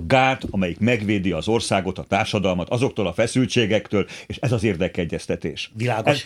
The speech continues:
Speaker 1: Ez, ni-, nincs olyan törvény Hollandiában,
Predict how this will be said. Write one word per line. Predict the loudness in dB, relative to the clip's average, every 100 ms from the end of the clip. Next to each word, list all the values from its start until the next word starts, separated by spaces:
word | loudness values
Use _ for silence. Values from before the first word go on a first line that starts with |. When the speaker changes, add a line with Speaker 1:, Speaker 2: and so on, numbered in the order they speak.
| -6
Speaker 1:
Ez, | 0 4
ni-, | 4
nincs | 4 4 4 4
olyan | 4 6 4 0 -4 4
törvény | 4 6 4 4
Hollandiában, | 4 4 4 4 4 4 2